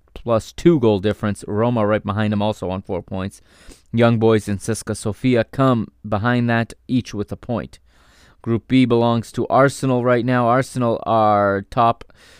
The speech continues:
with six points, a plus four goal difference. Molde right there with them, also with six points, but only a plus two goal difference. Rapid Vienna and Dundalk with no points at this time. Group C, it's Bayer Leverkusen,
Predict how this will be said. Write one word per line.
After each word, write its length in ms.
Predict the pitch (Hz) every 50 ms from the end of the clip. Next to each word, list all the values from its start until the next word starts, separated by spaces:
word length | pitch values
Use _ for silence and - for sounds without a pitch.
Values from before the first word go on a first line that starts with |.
| - - _ -
with 200 | 104 107 101 -
six 280 | - - 143 123 - -
points, 360 | - 131 120 117 117 - - -
a 80 | -
plus 260 | - - 123 110 -
four 260 | - - 147 147 139 127
goal 180 | 127 120 117
difference. 360 | 117 120 117 - 127 110 -
Molde 540 | - 110 120 127 135 135 123 117 104 98 90 87 110
right 200 | 127 139 139 -
there 180 | 120 113 107
with 160 | 107 113 107 -
them, 120 | 107 113
also 320 | 117 131 139 127 - 120
with 120 | 101 98 -
six 220 | - 113 101 -
points, 300 | - - 110 104 104 -
but 180 | - 104 95 -
only 260 | - 107 107 101 98
a 60 | 92 95
plus 340 | - - 95 98 - -
two 260 | _ - - 180 180 147
goal 180 | 123 107 104
difference. 400 | 92 104 101 - - 98 92 -
Rapid 360 | 104 104 107 113 117 110 104
Vienna 320 | 101 110 113 113 110 104 104 - - - - _
and 160 | - 135 135
Dundalk 520 | 123 135 131 131 123 117 110 107 - - -
with 180 | 107 101 -
no 180 | 110 107 101 101
points 400 | - - 107 98 92 95 - -
at 200 | 80 92 - _
this 180 | 110 - -
time. 320 | - 131 135 135 120 101 - _ _ _ _ _ _ _ _ - _ -
Group 200 | 110 120 107 -
C, 360 | - - - 143 135 110 - - - - - _ -
it's 160 | 113 104 -
Bayer 360 | - 104 104 107 107 107 107
Leverkusen, 800 | 107 120 135 131 127 120 - - 120 107 - - 104 92 90